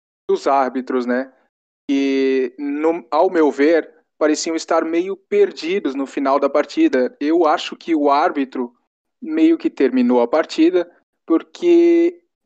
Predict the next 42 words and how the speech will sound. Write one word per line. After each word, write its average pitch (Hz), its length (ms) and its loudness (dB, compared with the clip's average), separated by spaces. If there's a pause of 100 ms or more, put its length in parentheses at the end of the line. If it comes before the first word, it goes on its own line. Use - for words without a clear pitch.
(120)
ele 170 220 4
não 170 160 0
queria 180 300 0
gerar 165 440 2
mais 156 160 -2
confusão, 151 680 -2
ele 131 140 2
não 147 220 -2
tava 185 340 0
dando 170 340 0
conta 160 320 0
de 135 120 0
apitar 160 640 -2 (840)
a, 139 460 0
aquela 139 240 0
partida. 135 640 -4
Estava, 135 600 0
já 139 120 -2
estava 147 240 0
fora 147 300 0
do 147 100 -4
controle 143 480 0
dele. 123 260 0
Então, 123 420 -2 (640)
a 139 140 -2
falta 143 460 0
de 139 180 -6
profissionalização, 135 1040 0
como 160 260 0
você 156 280 -2
falou, 139 360 0
faz 135 320 -2
com 156 160 -8
que 160 120 -6
tudo 156 320 -2
isso 135 180 -2
aconteça 135 580 -2
e 160 40 -2
o 151 40 -6
nosso 139 220 -2
futebol 135 380 -2
seja 143 360 0